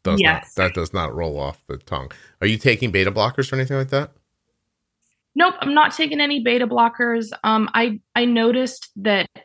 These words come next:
Speaker 2: just making, like, small kind of lifestyle changes really helps with that. Um, there was a period once I got my blood sugars under better control where I was just, like,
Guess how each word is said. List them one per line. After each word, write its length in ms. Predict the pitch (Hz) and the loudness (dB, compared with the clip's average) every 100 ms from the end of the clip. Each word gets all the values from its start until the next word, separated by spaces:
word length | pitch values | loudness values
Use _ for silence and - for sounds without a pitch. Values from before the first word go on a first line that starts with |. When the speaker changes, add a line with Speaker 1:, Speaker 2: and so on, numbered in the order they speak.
| _ _ _ _ - | _ _ _ _ -4
Speaker 2:
just 260 | 240 233 | -2 0
making, 300 | 247 247 262 | 0 2 0
like, 220 | 240 185 | 0 0
small 640 | - - 202 196 196 202 196 | -4 0 4 4 6 4 0
kind 200 | 208 185 | -2 0
of 60 | |
lifestyle 560 | 170 170 - 269 269 277 | 0 0 -2 0 0 0
changes 540 | - 269 254 277 233 175 | -4 -4 -2 -2 -4 -6
really 420 | 180 190 185 185 185 | -2 -2 0 -2 -4
helps 640 | - 170 170 - - - | -2 -2 -2 -8 -8 -4
with 160 | 262 - | -4 2
that. 360 | 262 277 277 - | 4 4 4 -2
Um, 540 | 202 190 185 180 175 180 _ _ _ _ - | -6 -4 -2 -4 -4 -8 _ _ _ _ 0
there 120 | 214 | 2
was 160 | 214 | 2
a 80 | 214 | 0
period 720 | 208 240 247 254 247 214 175 | -2 0 2 2 2 0 -2
once 260 | 196 208 240 | -2 0 0
I 220 | 220 185 _ - - _ _ - - | -2 -4 _ -20 -20 _ _ -18 -2
got 280 | 190 180 196 | 2 4 2
my 140 | 185 | -2
blood 260 | - 165 - | -2 -4 -4
sugars 380 | 202 190 175 | -4 -4 -4
under 500 | 175 180 170 165 175 - | -4 -2 0 -2 -4 -2
better 300 | 170 170 180 | 2 4 2
control 960 | 180 185 180 - 175 175 202 226 214 - | 0 -6 -6 -4 -2 2 2 2 0 -2
where 420 | 185 180 175 170 - | -2 2 2 2 2
I 80 | 196 | 2
was 180 | 214 - | 2 0
just, 220 | 180 - | -8 -6
like, 160 | 170 | -8